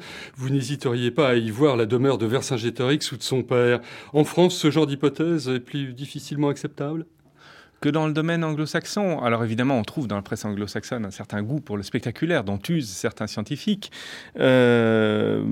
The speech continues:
Speaker 2: on en reparlera peut-être. Euh, en l'occurrence, c'est le site de Coran qui est un site spectaculaire, puisque dans les bâtiments qui voisinent le sanctuaire,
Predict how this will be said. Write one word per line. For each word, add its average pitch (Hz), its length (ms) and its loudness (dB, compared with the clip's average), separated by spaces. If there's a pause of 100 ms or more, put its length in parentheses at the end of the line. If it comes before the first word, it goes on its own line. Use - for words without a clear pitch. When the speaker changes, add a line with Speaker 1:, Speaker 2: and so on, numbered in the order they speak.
(240)
Speaker 2:
on 117 140 2
en 123 40 4
reparlera 147 460 0
peut-être. 101 480 -2 (440)
Euh, 123 200 4 (400)
en 165 80 6
l'occurrence, 175 400 2
c'est - 160 -2
le 123 180 2
site 139 240 -4
de 123 60 0
Coran 160 280 -2
qui - 100 -8
est 117 80 -6
un 113 60 -4
site - 200 -10
spectaculaire, 160 640 -6
puisque - 300 -6
dans 123 80 0
les 143 100 0
bâtiments 151 400 -4
qui 104 240 -10
voisinent 117 400 -4
le 98 60 -6
sanctuaire, 160 580 -8